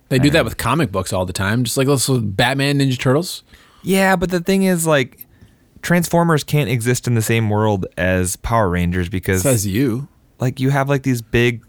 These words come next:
Speaker 2: slow-moving Zords, and then you're gonna put in, like, crazy, fast-moving Transformers. It's not gonna work, Dan.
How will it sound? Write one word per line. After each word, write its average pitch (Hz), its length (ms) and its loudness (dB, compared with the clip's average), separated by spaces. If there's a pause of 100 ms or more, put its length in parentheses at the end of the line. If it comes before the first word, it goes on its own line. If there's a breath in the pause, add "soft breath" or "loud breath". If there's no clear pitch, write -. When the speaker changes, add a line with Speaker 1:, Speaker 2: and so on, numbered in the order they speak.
(120)
Speaker 2:
slow-moving 110 1000 0
Zords, 95 600 0
and 95 80 -2
then 92 80 0
you're 95 140 0
gonna 92 160 0
put 95 180 -2
in, 98 160 0
like, 85 220 -2
crazy, 95 360 -2
fast-moving 92 540 -4
Transformers. 95 460 -2
It's 101 120 -2
not 151 160 -2
gonna 131 120 0
work, 90 240 -2
Dan. 73 480 -8